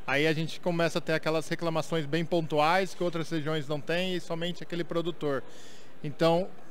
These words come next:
até a questão legislação hoje não vê muito bem essa qualidade de água como um empecilho durante a aplicação, apenas é uma coisa bem empírica no mercado.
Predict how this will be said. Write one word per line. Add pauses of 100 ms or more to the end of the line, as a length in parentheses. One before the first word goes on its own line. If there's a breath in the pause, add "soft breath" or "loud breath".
até
a
questão
legislação
hoje
não
vê
muito
bem
essa
qualidade
de
água
como
um
empecilho
durante
a
aplicação, (300 loud breath)
apenas
é
uma
coisa
bem
empírica
no
mercado.